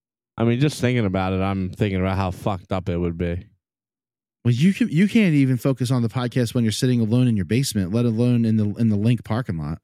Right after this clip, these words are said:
Speaker 1: Hey, I'll tell you what, a man's gotta do what a man's gotta do. All right.
Speaker 2: <laughs> I am an, I am impressed though, Kenny.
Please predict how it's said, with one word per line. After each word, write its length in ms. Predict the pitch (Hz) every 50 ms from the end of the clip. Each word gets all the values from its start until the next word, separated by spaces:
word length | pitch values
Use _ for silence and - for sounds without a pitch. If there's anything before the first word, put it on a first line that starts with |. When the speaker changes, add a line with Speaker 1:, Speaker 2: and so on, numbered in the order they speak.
| _ _ _ _
Speaker 1:
Hey, 140 | 107 98 92
I'll 120 | 98 110
tell 160 | - - 127
you 120 | 107 95 104
what, 260 | 127 135 120 87 - _ _ _ _ _ -
a 40 | 104
man's 320 | 113 120 135 139 135 123
gotta 160 | 127 123 110
do 140 | 107 123 120
what 80 | 113 110
a 20 |
man's 240 | 113 117 110 104 104
gotta 160 | 110 101 92
do. 220 | 95 135 135 101 - _ _ _ _
All 60 | 98
right. 760 | 104 113 139 156 127 - 202 170 - 185 185 156 135 110 143 -
Speaker 2:
<laughs> 40 | -
I 120 | 147 175 226
am 100 | 254 233
an, 120 | 196 175
I 140 | 139 165 196
am 100 | 240 220
impressed 340 | 180 - - 185 196 - -
though, 100 | 127 107
Kenny. 320 | - 110 92 87 80 76